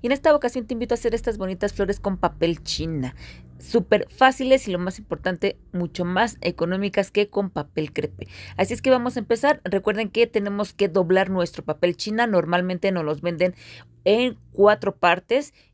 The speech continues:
Y vamos a aprovechar estas cuatro partes, vamos a doblar una vez más hasta conseguir ocho partes en total. Ya que tenemos de esta forma, vamos a doblar por la mitad,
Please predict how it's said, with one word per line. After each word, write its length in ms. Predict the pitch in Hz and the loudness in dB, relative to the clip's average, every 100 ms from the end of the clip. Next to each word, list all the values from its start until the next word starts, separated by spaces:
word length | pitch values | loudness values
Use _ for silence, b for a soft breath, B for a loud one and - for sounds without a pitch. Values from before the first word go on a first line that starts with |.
| _ | _
Y 420 | 262 285 294 302 | -2 0 0 0
vamos 280 | 214 247 254 | 2 2 2
a 40 | 262 | -2
aprovechar 400 | 214 208 208 208 | 0 0 2 0
estas 240 | 202 220 | -2 -4
cuatro 300 | 226 220 233 | -2 -2 0
partes, 440 | 240 220 247 254 - | 0 4 2 2 -4
vamos 340 | 170 180 190 | -2 -2 -2
a 80 | 185 | -2
doblar 260 | 170 170 165 | 0 2 0
una 180 | 180 | 0
vez 220 | 175 190 214 | -2 -2 0
más 300 | 220 233 - | 0 0 0
hasta 260 | 196 190 226 | 0 0 -4
conseguir 460 | 202 - 156 175 - | -4 -4 -2 -2 0
ocho 260 | 175 - | -2 -2
partes 440 | - 165 151 165 151 | -4 -4 -4 -8 -8
en 120 | 139 | -8
total. 300 | 135 - 107 B B B | -8 -8 -10 B B B
Ya 100 | - | 2
que 120 | 294 | 2
tenemos 340 | 320 294 277 277 | 0 -2 0 2
de 120 | 262 | 2
esta 200 | 269 277 | 2 0
forma, 400 | 277 262 254 294 190 | 2 2 2 0 0
vamos 360 | 190 196 214 | -2 -2 -4
a 80 | 185 | -4
doblar 520 | 160 160 208 269 320 _ _ | -4 -2 2 2 0 _ _
por 280 | - 151 156 | 0 0 2
la 180 | 170 170 | 0 0
mitad, 440 | 190 185 - 214 | -2 -2 2 2